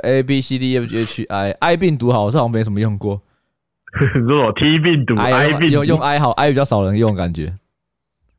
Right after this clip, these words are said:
Speaker 2: I 没有比较少人用，iPhone 都是用 I 啊。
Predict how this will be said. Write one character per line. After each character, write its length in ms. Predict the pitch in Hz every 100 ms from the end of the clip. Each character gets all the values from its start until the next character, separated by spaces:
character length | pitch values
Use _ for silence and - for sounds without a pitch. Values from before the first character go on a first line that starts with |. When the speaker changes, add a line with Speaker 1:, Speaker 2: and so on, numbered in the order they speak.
| _
Speaker 2:
I 140 | - 196
没 140 | 180
有 100 | 175
比 80 | 156
较 100 | 143
少 180 | 151 113
人 120 | 110 143
用， 180 | 147 139
iPhone 400 | 165 160 175 156
都 160 | 151
是 60 | 156
用 160 | 147
I 260 | 131 120 127
啊。 140 | 123